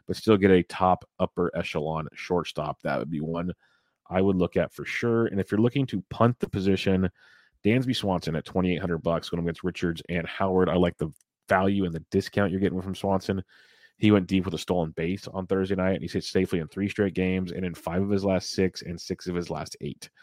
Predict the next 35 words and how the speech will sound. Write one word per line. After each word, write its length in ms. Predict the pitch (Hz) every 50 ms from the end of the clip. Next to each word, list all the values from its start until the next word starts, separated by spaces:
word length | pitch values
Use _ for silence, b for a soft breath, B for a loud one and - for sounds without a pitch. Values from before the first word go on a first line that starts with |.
| B B B B B B B B
So 180 | - - 92
he's 100 | 87 87
starting 280 | - - 98 92 90 95
to 40 | 95
get 160 | 92 87 78
going. 220 | - 85 90 92
It 60 | 92 98
looks 160 | 95 - -
like, 200 | 95 87 80 -
sucks 320 | - - 95 90 - -
he 80 | - 95
hits 180 | 104 95 -
at 40 | -
the 60 | -
bottom 220 | 95 98 98 98 107
of 20 |
the 80 | 110 107
order. 260 | 98 90 92 101 - _ - -
I 40 | 92
get 220 | 101 107 104 95
it. 100 | 92 95 104 - _ _ _ _
But 60 | - 95
you 60 | 95
can 100 | 127 110
wrap 220 | 98 95 95 -
around 140 | 101 92 92
and 100 | 95 92
stack 260 | - 95 90 90 -
it 40 | 92
with 140 | 92 87 -
one 200 | 90 92 95 -
<laughs> 40 | -
Ronald 340 | 82 85 87 92 87 85 85
Acuna 340 | 87 - - 92 87 85 85
Junior 420 | 85 87 90 90 87 87 90 90